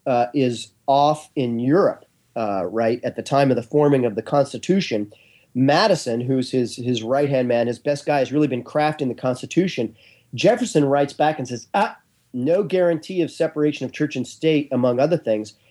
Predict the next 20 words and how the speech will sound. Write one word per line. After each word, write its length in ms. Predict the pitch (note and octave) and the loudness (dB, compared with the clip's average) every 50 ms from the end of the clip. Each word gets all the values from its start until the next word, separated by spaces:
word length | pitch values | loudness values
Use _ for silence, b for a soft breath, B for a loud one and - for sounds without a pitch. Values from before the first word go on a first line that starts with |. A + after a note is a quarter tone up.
| b b b b b _ - | b b b b b _ -2
And 360 | C#3+ C#3+ C#3 C3+ C3+ C3 B2+ b b b b b b b b b - - _ _ _ _ _ - | 0 2 2 2 2 0 -2 b b b b b b b b b -20 -20 _ _ _ _ _ -18
Madison 720 | - - B2+ B2+ C3 C3+ C#3 D3 D3+ C#3+ - D3+ D3 C#3 | -14 -10 -4 0 0 2 2 2 2 0 0 0 -2 0
dutifully, 720 | B2+ - D#3 E3+ F3 F3+ - - C#3 C3+ B2+ B2 C3 C3+ - | 0 0 2 2 2 0 -2 0 0 2 4 4 2 2 2
after 320 | - B2 B2 B2 - - | 2 0 0 0 0 -2
thinking 320 | C3+ - - F3+ F3+ F3+ D3+ | -2 0 0 0 2 2 2
about 220 | C3 B2 A#2 A#2+ | 2 2 2 0
it, 80 | A#2+ - | 0 0
goes 160 | C#3+ C#3 A#2 | -2 -2 -2
back 420 | - - C#3 C#3+ D3+ C3+ B2+ - - - | 0 0 2 2 2 0 -2 -4 -4 -2
and 180 | D3 C#3 C3+ | 0 2 2
really 260 | C#3 D3 D3 C#3+ C#3 | 4 4 4 2 0
works 280 | B2 A#2 C3 D3 C#3 - | 0 0 0 -2 -2 -2
hard 240 | - D#3 D#3+ D#3 - | -2 0 0 -2 -2
to 60 | A#2+ | -6
get 120 | B2 C3 | -10 -8
this 140 | - - - | -8 -8 -6
Bill 160 | - - D#3+ | -4 -2 0
of 100 | E3+ D#3 | 0 0
Rights, 340 | A#2 B2+ C3 C3 B2 - - | 0 0 0 0 -2 -2 -2
which, 280 | - C#3+ C#3+ - - | -2 -2 -2 -4 -12